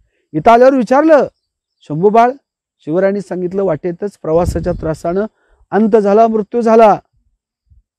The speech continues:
आपला मुलगा सुरक्षित राहावा यासाठी शत्रूला गाफील ठेवणं, म्हणून संभाजीराजेंच्या मृत्यूची अफवा शिवाजीराजेंनी ठरवून पसरवली."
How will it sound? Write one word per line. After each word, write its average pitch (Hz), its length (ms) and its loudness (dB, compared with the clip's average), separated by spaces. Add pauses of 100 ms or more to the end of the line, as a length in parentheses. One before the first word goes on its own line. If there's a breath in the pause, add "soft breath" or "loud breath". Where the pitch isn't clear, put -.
(380)
आपला 247 380 2
मुलगा 277 360 2
सुरक्षित 254 520 0
राहावा 240 380 4
यासाठी 233 560 0
शत्रूला 220 520 -2
गाफील 240 380 0
ठेवणं, 190 420 0 (500)
म्हणून 269 240 2
संभाजीराजेंच्या 254 800 2
मृत्यूची 220 480 -4
अफवा 196 400 -2
शिवाजीराजेंनी 208 680 0
ठरवून 208 400 0
पसरवली." 233 500 2